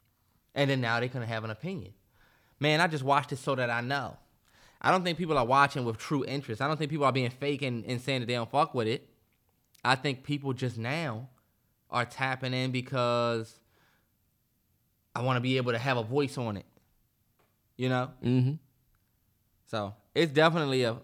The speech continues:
Speaker 1: I mean, it, it was, it's definitely not a good look for Drink Champs for bringing him on there, but also, I think they're just the one who picked it up. But I think s-, somebody else would've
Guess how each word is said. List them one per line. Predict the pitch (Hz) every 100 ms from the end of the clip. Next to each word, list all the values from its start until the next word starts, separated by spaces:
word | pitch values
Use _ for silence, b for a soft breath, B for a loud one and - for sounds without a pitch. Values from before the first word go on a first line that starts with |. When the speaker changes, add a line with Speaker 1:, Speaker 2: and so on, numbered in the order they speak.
| -
Speaker 1:
I | 147
mean, | 143 127
it, | 135 165
it | 165
was, | 165 151
it's | 180
definitely | 156 175 156
not | 131
a | 120
good | 120
look | 117 117
for | - 120 110 101 101 _ _ _ _ _ _ _ _ _ 107
Drink | 127 147
Champs | 151 180 190 202 - - _ _ _ _ _ _ _ -
for | 127 120
bringing | 104 143 143
him | 135
on | 156
there, | 170
but | 160 117
also, | 131 156 170 185 208 208 -
I | 139
think | 180 147
they're | 113 143
just | 147 135 127
the | 120
one | 107 101 123 117
who | 107 123
picked | 104 143 127 104
it |
up. | 123 98
But | 101
I |
think | 147 143
s-, | - -
somebody | 139 156 117
else | 123 117
would've | 107 98